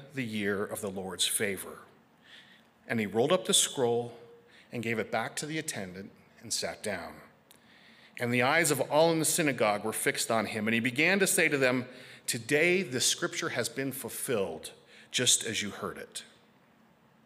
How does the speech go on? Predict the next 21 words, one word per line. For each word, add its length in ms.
Now, 200
this 520
is 120
a 60
moment. 540
It's 140
a 40
high 360
drama 420
moment. 380
Jesus 540
reads 400
the 120
text, 720
his 180
first 580
sermon, 480
sits 320
down. 400
I 100
imagine 640